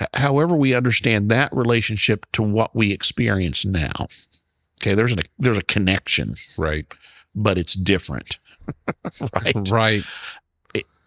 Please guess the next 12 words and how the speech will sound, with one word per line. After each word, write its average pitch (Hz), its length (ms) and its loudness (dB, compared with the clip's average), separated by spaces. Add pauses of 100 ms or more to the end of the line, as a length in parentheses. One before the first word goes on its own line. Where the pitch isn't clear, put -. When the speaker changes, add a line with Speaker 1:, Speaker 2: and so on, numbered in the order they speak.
Speaker 1:
whatever 143 460 2
that, 143 280 0
however 160 400 2
we 143 140 2
understand 117 320 2
that 92 140 0
difference 110 420 0
is 98 240 0
what 123 140 2
I 123 200 2
would 117 140 2
understand 92 680 0